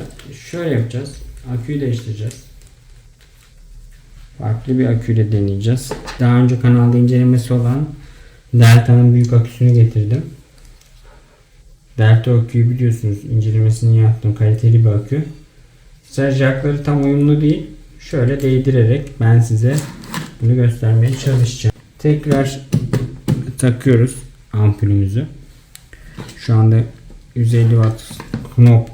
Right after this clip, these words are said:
invertörün üzerinde. Ee, benim yaptığım düzeneye şöyle cihazı geçiriyoruz.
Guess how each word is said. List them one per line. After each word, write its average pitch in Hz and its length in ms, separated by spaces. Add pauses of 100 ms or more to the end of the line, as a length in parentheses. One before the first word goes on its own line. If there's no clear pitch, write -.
invertörün 113 680 (140)
üzerinde. 110 600 (1000)
Ee, 95 520 (420)
benim 131 220
yaptığım 131 440
düzeneye 123 720 (2250)
şöyle 117 440 (240)
cihazı 117 440
geçiriyoruz. 131 720